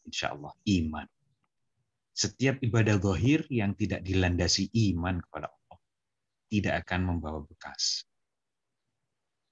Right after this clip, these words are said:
Allah berfirman, "A'udzubillahi minasyaitonirrajim. Bismillahirrahmanirrahim.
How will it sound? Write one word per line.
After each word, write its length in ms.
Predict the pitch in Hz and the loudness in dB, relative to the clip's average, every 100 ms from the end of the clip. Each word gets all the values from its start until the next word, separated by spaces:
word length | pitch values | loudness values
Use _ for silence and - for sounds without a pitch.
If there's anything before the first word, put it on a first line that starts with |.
| _ _ _ _ _ _ _ _ _ _ _ - | _ _ _ _ _ _ _ _ _ _ _ -4
Allah 240 | 82 90 | 0 0
berfirman, 640 | 85 - 98 85 90 110 107 | 0 -2 -4 -2 2 2 2
"A'udzubillahi 720 | 73 90 90 87 90 92 90 | 0 -2 -2 0 2 2 2
minasyaitonirrajim. 960 | 87 85 85 80 87 85 82 78 98 95 | 0 0 -2 -6 -6 -6 -6 -8 -2 0
Bismillahirrahmanirrahim. 1160 | - 92 80 78 76 _ 82 78 - - 92 | 0 -2 -4 -8 -12 _ -14 -14 -16 -20 -18